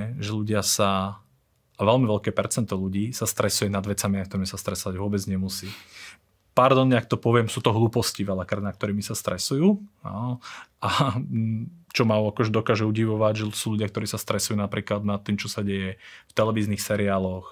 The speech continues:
áno, proste, alebo s-, sledujú nejaké reality show a stresujú sa nad tým.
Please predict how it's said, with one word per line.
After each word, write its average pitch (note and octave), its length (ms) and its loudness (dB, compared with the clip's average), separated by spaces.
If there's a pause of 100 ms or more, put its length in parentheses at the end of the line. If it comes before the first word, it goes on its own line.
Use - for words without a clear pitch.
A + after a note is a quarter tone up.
(180)
áno, G2+ 260 -6
proste, G2 460 -6
alebo G2 380 -2 (140)
s-, G#2 260 -4 (140)
sledujú G#2 560 -2
nejaké G2 340 0
reality G#2 400 2
show G2+ 220 0
a F#2+ 80 -4
stresujú - 360 -2
sa - 160 -2
nad G2 160 -2
tým. G#2 260 -2